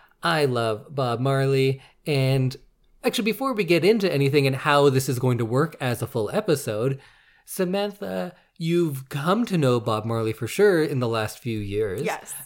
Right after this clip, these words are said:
Speaker 1: Before you met me, did you have any thoughts on him or know his music?
Speaker 2: I knew of him.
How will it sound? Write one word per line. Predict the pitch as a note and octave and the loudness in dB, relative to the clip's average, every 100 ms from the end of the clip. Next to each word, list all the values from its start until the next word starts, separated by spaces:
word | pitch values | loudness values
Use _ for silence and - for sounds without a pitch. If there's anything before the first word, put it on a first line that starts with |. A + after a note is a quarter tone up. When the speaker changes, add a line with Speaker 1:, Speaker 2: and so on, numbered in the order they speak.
| - | -8
Speaker 1:
Before | D3 F#3 - - F3 G3+ | -2 0 0 -2 0 -2
you | F#3+ F3 | -4 -2
met | D#3+ D#3 | -2 -4
me, | C#3 D3+ C#4 C4+ | -2 -2 -2 -4
did | D3+ B2+ | -4 -4
you | C3+ C3 C3 C#3 | 0 0 -2 -6
have | C#3 C#3+ C3+ | -6 -4 -2
any | C3+ | -2
thoughts | C3 C3 C#3+ - | -2 -4 -6 -4
on | F3 | -4
him | F3+ G3+ F3 | -2 -2 0
or | A#2 | 0
know | A2+ A#2+ B2 | 0 0 0
his | B2 A2 | -2 -4
music? | A#2 E3 D4 - - | -4 -6 -10 -14 -4
Speaker 2:
I | F4+ | -4
knew | G4 A4 F#4+ | -2 0 2
of | D4+ | 2
him. | C4+ D4 C#4 C#4+ D4 | -2 -6 -6 -8 -14